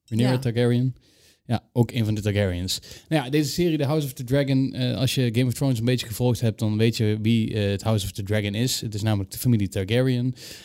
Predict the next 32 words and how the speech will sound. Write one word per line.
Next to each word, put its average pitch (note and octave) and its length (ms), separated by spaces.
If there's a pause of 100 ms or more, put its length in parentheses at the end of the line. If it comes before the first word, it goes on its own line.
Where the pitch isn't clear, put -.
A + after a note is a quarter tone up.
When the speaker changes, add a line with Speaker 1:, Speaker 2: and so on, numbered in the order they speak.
(180)
Speaker 1:
En, A#2+ 300
eh, G#2+ 400
eh, G#2 60
ja, A#2 200
daar G2+ 140
ga, - 120
die B2 140
ga A#2 120
je G2 120
volgen, B2+ 480
driehonderd B2 360
jaar A2 200
voor, A2+ 380
eh, G#2 100 (260)
Game A2+ 160
of F#2+ 80
Thrones. C3 520 (640)
En B2 180
komt, A#2+ 280
eh, G#2+ 160
volgend C3+ 340
jaar G#2 340
op - 200
H A2+ 160
B - 40 (120)
O. C#3 140 (420)
Speaker 2:
Oké. F#3+ 380 (500)
Speaker 1:
Ben C#3 100
je D3 60
daar D3 100
benieuwd D3+ 220
naar? F3 220